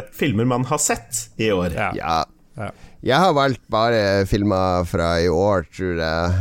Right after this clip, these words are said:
Speaker 3: Eller i hvert fall som har blitt sluppet i Norge i år. Eh, mulig en av de er fra i fjor. Eh, ja, det er den. Da må jeg endre litt. <laughs> Men,
Speaker 1: Ja,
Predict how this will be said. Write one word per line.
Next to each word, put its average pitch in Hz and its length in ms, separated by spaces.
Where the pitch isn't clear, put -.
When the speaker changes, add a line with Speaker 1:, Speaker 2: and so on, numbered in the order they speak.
Speaker 3:
Eller 107 160
i 113 60
hvert 117 100
fall 123 160
som 113 80
har 101 240
blitt 95 160
sluppet 95 540
i - 20
Norge 98 460
i 73 60
år. 85 400
Eh, 87 180
mulig 101 320
en 82 140
av 71 100
de 78 80
er 76 160
fra - 240
i 82 80
fjor. 82 300
Eh, 85 400
ja, 120 100
det 147 140
er 131 100
den. 80 140
Da 82 80
må 98 80
jeg 85 160
endre 95 240
litt. 92 240
<laughs> 120 80
Men, 151 80
Speaker 1:
Ja, 139 160